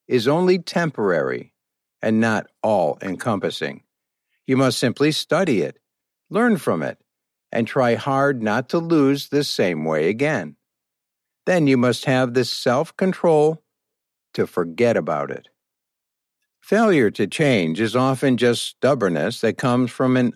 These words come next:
unwillingness to learn, an inability to realize that you're not perfect.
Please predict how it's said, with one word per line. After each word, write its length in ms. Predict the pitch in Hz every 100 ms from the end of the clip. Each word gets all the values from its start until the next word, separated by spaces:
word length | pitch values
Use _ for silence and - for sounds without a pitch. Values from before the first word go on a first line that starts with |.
| -
unwillingness 960 | 143 156 120 139 147 110 87 85 -
to 120 | - 151
learn, 500 | 190 190 104 71 - _ _ _ _ _ _
an 200 | - 123
inability 760 | 120 147 123 113 135 117 87 73
to 120 | 117
realize 680 | 110 139 131 104 85 78 80
that 280 | 110 101 101
you're 300 | 143 175 95
not 320 | 92 95 110
perfect. 520 | - 180 - - _